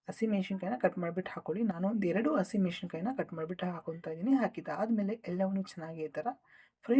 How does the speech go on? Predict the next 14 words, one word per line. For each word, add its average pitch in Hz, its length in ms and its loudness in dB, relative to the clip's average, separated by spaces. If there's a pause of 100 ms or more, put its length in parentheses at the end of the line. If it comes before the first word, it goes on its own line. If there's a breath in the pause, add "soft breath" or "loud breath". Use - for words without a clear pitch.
(120)
ಮಾಡ್ಕೋಬೇಕು. 185 520 0 (720 loud breath)
ತದನಂತರ 214 500 4 (800)
ಎಲೆಕೋಸನ್ನ 214 760 4
ನೋಡಿ 220 160 -2 (280)
ಸಣ್ಣದಾಗಿ 262 560 4
ಚಾಪ್ 180 220 4
ಮಾಡ್ಬಿಟ್ಟು 175 360 -2
ಹಾಕೊತಾ 175 340 -8
ಇದ್ದೀನಿ. 165 320 -2 (680)
ಹಾಕಿದಾದ್ಮೇಲೆ 208 720 2 (140)
ಎಲ್ಲವನ್ನು 226 400 4
ಚೆನ್ನಾಗಿ 190 440 0
ಈ 185 60 0
ಥರ 185 140 -6